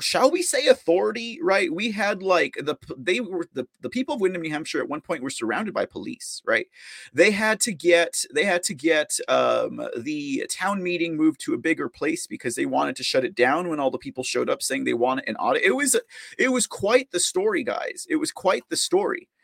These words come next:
So, you know, when we're talking about Windham, New Hampshire, we're talking about New Hampshire in general, we're talking about the Sununu family.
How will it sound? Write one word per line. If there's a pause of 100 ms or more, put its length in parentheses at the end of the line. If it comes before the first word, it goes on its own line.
(220)
So,
you
know,
when
we're
talking
about
Windham,
New
Hampshire,
we're
talking
about
New
Hampshire
in
general, (440)
we're
talking
about
the
Sununu
family.